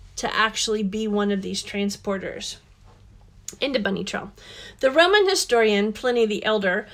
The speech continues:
wrote an account of the pl-, phenomenally tight security that surrounded the processing of frankincense. Quote,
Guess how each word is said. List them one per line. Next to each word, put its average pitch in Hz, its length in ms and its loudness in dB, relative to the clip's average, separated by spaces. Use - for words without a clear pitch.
wrote 294 260 12
an 294 120 2
account 349 560 0
of 370 100 -4
the 381 100 0
pl-, 320 320 -4
phenomenally 349 840 2
tight - 640 -4
security 214 760 -2
that 254 100 -2
surrounded 277 640 0
the 294 80 4
processing 233 680 0
of 220 80 0
frankincense. - 960 -6
Quote, 240 560 2